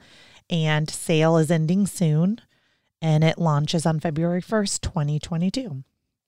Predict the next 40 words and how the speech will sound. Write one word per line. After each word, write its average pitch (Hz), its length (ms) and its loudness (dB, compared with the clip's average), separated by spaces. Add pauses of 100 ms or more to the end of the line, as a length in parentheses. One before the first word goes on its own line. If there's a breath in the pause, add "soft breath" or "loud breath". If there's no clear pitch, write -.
(120)
Okay. 165 160 -6 (880 soft breath)
What 180 140 2
else - 180 2
have 151 140 -6
you 139 60 -2
done? 160 200 -6
Have 147 160 -6
you 139 80 -4
read 151 160 2
all 156 120 4
the 151 60 -2
books? - 600 -2 (500)
Did 151 160 -8
you 147 60 -8
read 156 160 0
the 160 60 -2
Birth 151 200 4
Story 175 340 4
book? - 440 -2 (420)
I 175 80 4
know 175 140 6
you're 190 180 4
listening 180 380 2
to 165 100 0
this 143 140 -2
podcast, 165 480 2
so 170 140 2
that's 151 280 2
step - 300 0
one 139 260 2
in 131 80 -4
the 139 80 -4
right 131 160 -4
direction. 143 640 -2 (100)
Maybe 151 1160 -2
you've 190 280 -4
decorated 202 580 -4
your 202 160 -4
nursery. 233 640 -6 (200)
So 151 800 2